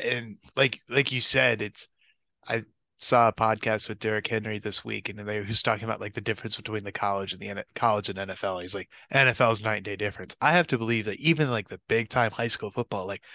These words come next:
not even all of those guys are going D one. A lot of those guys, some of those guys aren't even going to college. So, like, the, the step up from high school to college, like, yeah, you get some of those freaks that just come in and just ball out year one. You know, your Abdul Carters, your Micah Parsons,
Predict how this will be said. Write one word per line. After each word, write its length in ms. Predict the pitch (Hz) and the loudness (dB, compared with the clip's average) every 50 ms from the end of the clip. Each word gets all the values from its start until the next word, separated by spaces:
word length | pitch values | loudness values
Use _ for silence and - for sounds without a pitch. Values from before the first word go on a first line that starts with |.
| - - - - - | -20 -20 -18 -8 -2
not 160 | 139 156 165 | 2 4 4
even 160 | 165 151 147 | 6 6 6
all 160 | 139 131 123 | 4 4 4
of 40 | 117 | 4
those 200 | 117 123 131 120 | 4 2 4 4
guys 200 | - 120 117 107 | 2 0 0 -2
are 60 | 113 | -2
going 220 | 110 110 104 101 98 | -4 -6 -6 -8 -8
D 180 | 104 101 98 | -10 -12 -8
one. 320 | 95 104 107 107 107 101 101 - _ _ _ _ | -6 -4 -2 -2 -2 -4 -6 -10 _ _ _ _
A 40 | - | 4
lot 100 | 113 139 | 6 8
of 60 | 147 | 8
those 140 | 127 117 - | 8 6 4
guys, 260 | - 117 110 107 - | 2 0 0 0 2
some 120 | - 156 160 | 4 6 6
of 60 | 156 | 6
those 140 | 135 113 - | 6 4 4
guys 200 | 123 110 107 113 | 2 2 2 2
aren't 140 | 113 107 104 | -2 -2 -4
even 120 | 95 98 | -6 -10
going 140 | 92 98 - | -10 -10 -10
to 80 | - | -10
college. 420 | - - 110 113 107 98 90 87 - | -4 0 2 2 2 2 2 2 2
So, 100 | - 101 | 2 0
like, 140 | 98 95 _ _ _ _ _ _ - | -4 -6 _ _ _ _ _ _ -8
the, 220 | 107 101 98 92 - - - - _ - | -6 -6 -6 -6 -10 -12 -18 -20 _ -6
the 80 | 117 110 | -2 0
step 340 | - - - 143 143 - | 2 4 4 4 4 6
up 140 | 156 139 - | 4 2 2
from 140 | - 113 98 | -2 -10 -10
high 220 | - - 123 131 | -6 -2 0 0
school 260 | 131 - - 127 107 98 | 0 0 -2 -4 -6 -6
to 60 | - | -6
college, 460 | - - 120 131 127 123 113 104 - | -4 2 4 4 4 4 2 0 -2
like, 140 | 113 98 - | -6 -8 -10
yeah, 180 | - 143 151 151 | -8 -6 -4 0
you 140 | 160 156 139 | 0 2 4
get 180 | 143 131 127 | 4 2 4
some 160 | - - 143 | 2 2 0
of 60 | 131 120 | 0 0
those 180 | 110 107 - | -4 -4 -4
freaks 340 | - - 127 127 123 - - | -4 0 0 0 0 0 -2
that 100 | - 113 | -4 -6
just 200 | 101 113 104 - | -6 -4 -4 -4
come 260 | - - 123 117 113 | -2 0 -2 0 0
in 180 | 113 107 104 101 | -2 -4 -4 -6
and 100 | 98 95 | -8 -10
just 320 | - 98 92 - - - _ _ _ _ _ _ _ _ _ | -8 -6 -6 -6 -6 -8 _ _ _ _ _ _ _ _ _
ball 280 | - 117 131 131 127 123 | 0 4 6 6 8 8
out 240 | 120 117 113 104 107 | 6 6 4 2 0
year 220 | 107 110 107 104 | -4 -4 -4 -4
one. 480 | 101 104 110 110 107 107 107 104 104 101 - _ _ _ _ _ _ _ _ _ - | -4 -2 0 2 2 2 0 0 -4 -8 -14 _ _ _ _ _ _ _ _ _ -14
You 160 | - - 120 | -8 -6 -6
know, 60 | 113 | -4
your 180 | 107 131 139 135 | 0 2 4 6
Abdul 360 | 131 127 120 117 127 120 110 | 6 6 6 4 4 2 2
Carters, 600 | - - 107 104 101 98 98 98 95 92 - - | 2 0 0 0 0 0 -2 -6 -6 -6 -6 -6
your 100 | 117 113 | -4 0
Micah 280 | 117 117 117 107 117 | 0 0 0 0 -2
Parsons, 720 | 98 - 101 98 95 - - 95 92 92 92 - - - | -2 -2 0 0 0 0 -2 -4 -6 -10 -10 -6 -8 -8